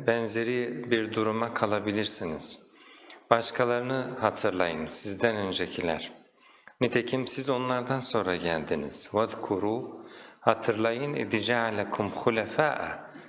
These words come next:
Siz halefsiniz. Sizin öncekiler burada selefleriniz yaşadılar ve onların durumlarını biliyorsunuz. "اِذْ جَعَلَكُمْ خُلَفَاءَ".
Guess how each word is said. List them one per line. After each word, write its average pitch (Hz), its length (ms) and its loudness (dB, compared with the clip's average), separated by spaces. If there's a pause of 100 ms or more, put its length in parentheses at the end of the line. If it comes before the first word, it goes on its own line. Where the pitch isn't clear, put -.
(140)
Siz - 560 0 (340)
halefsiniz. 120 1160 0 (220)
Sizin 104 440 -2
öncekiler 101 1080 -2 (720)
burada 107 720 0 (100)
selefleriniz 101 1120 0 (560)
yaşadılar 110 880 0 (600)
ve 117 120 4
onların 127 680 -2
durumlarını 110 600 0
biliyorsunuz. 95 840 -2
"اِذْ 98 300 0
جَعَلَكُمْ 107 600 0
خُلَفَاءَ". 113 840 -2